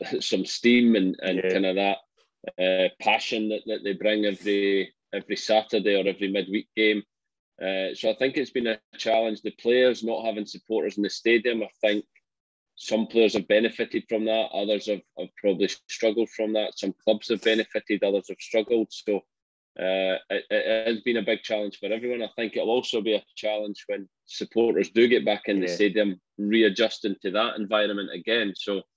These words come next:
Speaker 1: it'll be interesting to see how that, how that changes things once that happens.
Speaker 2: Definitely.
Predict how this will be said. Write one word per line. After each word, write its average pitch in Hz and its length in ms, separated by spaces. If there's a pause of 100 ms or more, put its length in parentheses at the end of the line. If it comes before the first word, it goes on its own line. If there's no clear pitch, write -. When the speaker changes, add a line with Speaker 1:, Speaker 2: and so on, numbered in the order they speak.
(340)
Speaker 1:
it'll 92 140
be 104 160
interesting 101 360
to 67 80
see 101 160
how 92 160
that, 95 240 (400)
how 95 80
that 95 240
changes 98 380
things 95 260
once 95 200
that 90 200
happens. 95 520 (300)
Speaker 2:
Definitely. 95 560